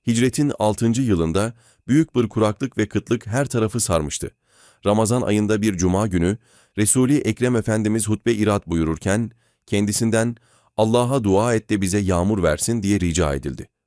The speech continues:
Bunun üzerine Peygamber Efendimiz, "Allah'ım bize yağmur ver, Allah'ım bize yağmur ver, Allah'ım bize yağmur ver." Diyerek dua etti. Bir anda ayna gibi berrak olan gökyüzünde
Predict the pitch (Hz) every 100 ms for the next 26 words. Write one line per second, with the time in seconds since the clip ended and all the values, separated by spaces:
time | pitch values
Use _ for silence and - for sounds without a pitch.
0 | - 107 123 98 98 98 113 101 92 92
1 | 85 73 - 73 71 - - _ - -
2 | - 110 107 113 104 92 71 _ _ -
3 | 95 110 107 104 107 98 85 67 - _
4 | - 104 107 113 98 80 - _ _ _
5 | - 101 123 117 113 113 120 107 85 -
6 | _ _ 107 107 110 101 98 73 - _
7 | _ _ 104 127 113 110 107 113 95 69
8 | - - _ _ _ 98 98 101 - 95
9 | 90 76 - - - _ 120 117 113 117
10 | 95 101 123 117 107 92 90 107 117 104
11 | 98 90 98 - 104 107 104 113